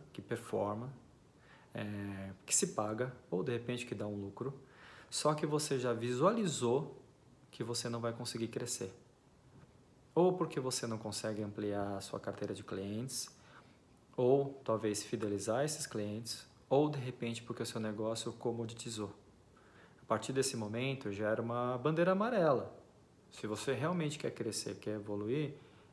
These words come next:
eu vou ter que mudar. Não quer dizer que eu vou abandonar o negócio atual, mas eu preciso olhar outros mercados. E o terceiro ponto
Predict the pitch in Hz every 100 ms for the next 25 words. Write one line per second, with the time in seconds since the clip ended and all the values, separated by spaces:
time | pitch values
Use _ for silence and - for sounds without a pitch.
0 | - 117 104 107 107 - 120 151 110 -
1 | - - - - - - 120 110 107 98
2 | 101 110 107 104 110 120 117 117 120 117
3 | 117 113 - 202 165 104 - - - -
4 | - - 127 107 - - - - - -
5 | - - 104 - 107 110 107 117 104 104
6 | - 120 123 - - - - - - -
7 | - - - - 320 320 165 104 101 -
8 | 110 -